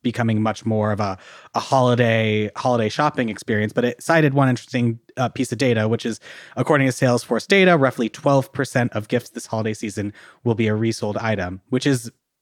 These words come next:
really, really, you know, that's, that's larger than I would have expected. And so the fact that there's been this mindset shift really shows that the marketing that these platforms have been implementing for the last few years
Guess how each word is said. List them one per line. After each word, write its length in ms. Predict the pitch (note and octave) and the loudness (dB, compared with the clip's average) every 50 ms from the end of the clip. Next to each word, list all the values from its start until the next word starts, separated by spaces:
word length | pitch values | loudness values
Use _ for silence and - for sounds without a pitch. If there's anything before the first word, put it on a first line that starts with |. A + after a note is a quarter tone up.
| _ _ - | _ _ 0
really, 340 | G#3+ B3+ C#4 G3 D3+ C3+ C3+ | 2 4 6 6 6 6 6
really, 400 | C#3+ C#3 C3+ B2 A2+ A2 A2+ - | 6 6 6 4 4 2 0 0
you 100 | - D3 | 2 2
know, 200 | C3 A#2 G#2+ G#2+ - _ _ _ _ _ | 2 2 2 -2 -4 _ _ _ _ _
that's, 320 | - D3+ D3+ D3 - - - _ _ _ _ _ _ _ _ _ - | -2 0 0 -2 -2 -10 -18 _ _ _ _ _ _ _ _ _ 0
that's 320 | C#3+ D3 C#3+ - - - | 0 0 0 -2 -6 -2
larger 340 | D3 C#3+ D3+ D#3+ D#3 D#3+ D#3 | 2 4 4 4 4 4 2
than 140 | C#3+ C#3+ C3+ | 4 2 2
I 140 | C3 C3+ C3+ | 2 2 2
would 160 | C3 C3+ C3 | 2 2 0
have 140 | B2+ A#2+ - | 0 0 -4
expected. 500 | A#2+ - - - B2+ A2+ - - F#2+ E2 | -6 -6 -4 -4 -4 -4 -6 -8 -12 -10
And 140 | F#2+ G2+ - | -10 -8 -4
so 200 | - A#2 A2 G#2 - - - - - | -2 -2 -2 -2 -6 -12 -20 -10 -6
the 100 | - C#3 | -2 0
fact 200 | - F#3 G3 G3+ | 2 2 2 2
that 80 | - F#3+ | 2 0
there's 180 | F3 F3+ E3 - | 0 0 0 2
been 200 | - C#3+ C#3+ C#3 | 2 2 2 2
this 140 | C3 - | 0 0
mindset 600 | B2 A2 A#2 B2 B2 B2+ B2+ - - B2+ A2+ - | 0 2 2 2 2 2 0 0 -2 -4 -4 -4
shift 440 | - - - - A#2+ G#2+ - - - - _ _ | -8 -6 -2 0 0 0 -2 -6 -18 -20 _ _
really 280 | - B2 B2+ C3+ C3 B2 | 0 2 4 4 4 2
shows 340 | - - C#3+ C3+ B2+ B2 - | 2 2 2 2 2 2 2
that 220 | C3+ B2 - A2 | 0 -2 0 0
the 60 | A#2+ | 0
marketing 600 | A#2 A2+ A2 A2+ A#2 - C3+ C3 B2+ B2 B2 A2+ | 2 2 2 2 0 0 0 2 2 2 2 2
that 200 | G#2 A#2 A2+ A2+ | 2 0 0 0
these 200 | A2+ A2+ A2 G#2 | -2 -2 -2 -2
platforms 520 | - - A#2 A2 - - A#2 A2+ A2+ G#2+ - | -2 -2 -4 -2 -2 -2 -2 -2 -2 -4 -6
have 260 | - - G#2+ G2+ - | -4 -4 -4 -4 -2
been 340 | - G#2+ G2+ G2+ G2+ F#2+ - - | -2 -2 0 0 -2 -4 -4 -4
implementing 460 | - A#2+ A2 A#2+ A2+ G#2+ G#2 - A2 G2+ | -4 -2 0 0 0 -2 -2 -2 -4 -4
for 80 | - | -4
the 80 | G#2 G#2 | -4 -2
last 200 | G2+ G2+ - - | -4 -4 -4 -2
few 100 | B2 A#2+ | 0 2
years 320 | C3 D#3+ D3 C3+ B2+ - | 4 4 4 4 2 0